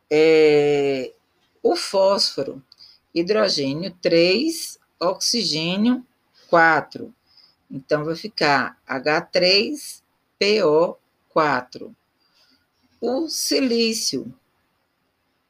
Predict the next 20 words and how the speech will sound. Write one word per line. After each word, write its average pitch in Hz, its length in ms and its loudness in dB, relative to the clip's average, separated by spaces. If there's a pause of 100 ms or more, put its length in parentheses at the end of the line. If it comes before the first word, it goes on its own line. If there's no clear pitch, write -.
(160)
hidrogênio 185 800 0
quatro, 190 760 -2 (800)
oxigênio 175 960 -2
também 202 800 -4 (240)
quatro. - 680 -4
Então, 135 320 -6
vai 147 100 -4
ficar 131 380 -4
H 190 240 0
quatro 214 760 -2 (1040)
P 202 420 2 (380)
O 180 280 2
S 208 400 0
I 196 500 -4 (480)
quatro, 127 540 -2 (600)
né? 135 340 -6 (460)
Que 175 100 0
é 170 100 4
o 175 140 0
ácido 190 720 -4